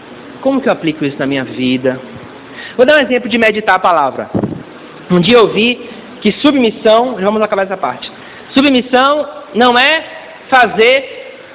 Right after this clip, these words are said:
o que você gosta, não. Eu entendi que submissão é fazer o que não quer, quando não quer, com quem não quer. Ou uma das três ou as três.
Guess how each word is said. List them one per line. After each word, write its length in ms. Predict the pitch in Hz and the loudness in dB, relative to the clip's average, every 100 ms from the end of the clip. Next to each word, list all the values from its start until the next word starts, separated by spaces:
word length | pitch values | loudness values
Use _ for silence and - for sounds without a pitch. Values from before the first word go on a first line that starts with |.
| - | -6
o 80 | - | -2
que 160 | - 262 | 2 4
você 720 | 240 226 247 226 220 190 - - - - - - - - - - - - - - - - - - - | 4 2 2 2 2 -2 -12 -16 -20 -20 -20 -20 -20 -20 -20 -20 -20 -20 -20 -20 -20 -20 -20 -18 -4
gosta, 840 | 139 180 185 185 180 190 180 180 175 | 4 6 6 4 0 -2 0 -2 -4
não. 180 | 170 139 - - - - - - - - - | -4 -4 -8 -16 -18 -20 -20 -20 -20 -16 0
Eu 80 | 170 | 2
entendi 240 | 202 233 | 2 0
que 80 | - | 0
submissão 520 | 233 214 180 - 220 | -2 0 -2 0 0
é 60 | 233 | 0
fazer 400 | 226 180 160 156 | -2 -2 -2 -2
o 80 | 165 | -4
que 200 | - 269 | 0 2
não 160 | 262 202 | 2 2
quer, 540 | 208 185 - - - - - - - - - - - | 2 0 0 -10 -18 -20 -20 -20 -20 -20 -20 -18 2
quando 280 | 269 330 277 | 4 6 4
não 140 | 214 | 0
quer, 560 | 185 208 226 254 - - - - - - - - - | 0 0 0 -2 -10 -16 -18 -20 -20 -20 -20 -20 0
com 120 | 233 | 2
quem 180 | 226 254 | 4 4
não 120 | 254 | 2
quer. 280 | 220 156 - - - - - - - - - - - - | 0 -4 -6 -16 -20 -20 -20 -20 -20 -20 -20 -20 -6 2
Ou 180 | 196 214 | 6 6
uma 120 | 233 | 4
das 180 | 220 202 | 2 2
três 220 | 208 214 | 2 2
ou 80 | 220 | 0
as 80 | 220 | -2
três. 200 | 175 | -4